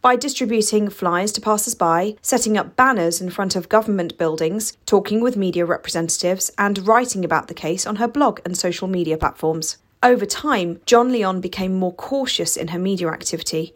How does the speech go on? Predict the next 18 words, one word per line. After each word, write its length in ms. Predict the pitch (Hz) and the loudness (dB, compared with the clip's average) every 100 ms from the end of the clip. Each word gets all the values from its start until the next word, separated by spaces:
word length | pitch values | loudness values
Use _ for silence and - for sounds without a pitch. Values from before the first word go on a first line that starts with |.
| - | 0
as 80 | 214 | 0
she 160 | 233 | 2
realised 640 | 220 311 254 170 156 151 - | 2 4 4 4 0 -4 -6
that 140 | - | -8
petitioning 640 | - - 262 - 262 254 | -4 0 0 0 0 0
or 180 | - 175 | 2 0
accusing 560 | - - 294 294 214 185 | 0 0 2 4 2 0
the 40 | |
government 520 | 240 254 180 151 - - _ | 2 0 0 -4 -4 -8 _
would 140 | 190 - | -4 2
only 320 | 208 214 190 | 4 4 4
make 260 | 175 156 - | -2 -4 -4
matters 340 | 165 - 156 | -6 -6 -2
worse. 460 | 196 175 147 - - _ _ | 4 4 2 -2 -6 _ _
She 180 | - 220 - | -6 -4 0
also 320 | 277 302 277 | 2 2 0
started 500 | 254 269 226 208 160 | 2 4 2 0 -8
tactically 720 | - - - - - - 143 | -6 -6 -6 -10 -12 -6 -4